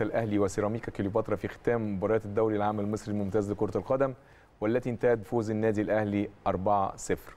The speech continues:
كل التوفيق للنادي الاهلي ان شاء الله في الموسم الجديد، كل موسم وحضراتكم بخير. بشكر نجومنا الكبار اللي شرفونا النهارده، كابتن شريف عبد المنعم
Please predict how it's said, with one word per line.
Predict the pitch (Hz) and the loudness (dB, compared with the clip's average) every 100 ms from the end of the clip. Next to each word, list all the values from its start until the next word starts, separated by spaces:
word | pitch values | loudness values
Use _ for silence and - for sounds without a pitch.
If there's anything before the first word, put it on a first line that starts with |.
| - | -2
كل | 160 | 0
التوفيق | 180 170 135 139 | 2 2 0 2
للنادي | 135 123 127 123 | 0 0 0 0
الاهلي | 113 123 113 | 2 2 2
ان | 104 - - - | -6 -10 -20 -2
شاء | 127 123 | 2 4
الله | 123 | 2
في | 117 | -2
الموسم | 113 123 120 | -4 -6 -4
الجديد، | 104 98 107 123 - - 98 | -4 -2 -2 -4 -6 -8 -2
كل | 127 127 123 113 | 2 2 2 0
موسم | 110 120 117 113 | 0 0 -2 -2
وحضراتكم | 95 104 107 - 104 | 0 2 0 0 -6
بخير. | 92 - 90 - - - - - | -4 -6 -8 -10 -20 -20 -20 -2
بشكر | 123 - - 113 | -2 -2 -4 -2
نجومنا | 110 123 127 | -2 0 -2
الكبار | - 120 143 | -2 0 0
اللي | 139 | 0
شرفونا | 113 113 104 120 | 0 0 0 -4
النهارده، | 113 104 107 101 | -4 -2 0 0
كابتن | 95 104 - 101 | -2 -2 -2 -4
شريف | 104 117 | -4 -2
عبد | 104 | -2
المنعم | 107 107 101 | -2 -2 -4